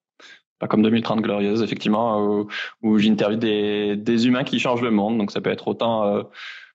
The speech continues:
euh, des gens connus, euh, notamment dans l'écologie, comme, je sais pas, Camille Etienne, Cécile Duflot, Yann Arthus Bertrand, que,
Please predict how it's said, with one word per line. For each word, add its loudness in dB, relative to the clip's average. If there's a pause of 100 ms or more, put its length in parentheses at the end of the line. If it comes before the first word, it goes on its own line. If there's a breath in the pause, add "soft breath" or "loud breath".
(100)
euh, 0 (500)
des 2
gens 2
connus, 2
euh, 0
notamment -2
dans -2
l'écologie, 0
comme, 0
je -2
sais -4
pas, 0
Camille 2
Etienne, 0
Cécile -6
Duflot, 0
Yann 2
Arthus -2
Bertrand, -2
que, 0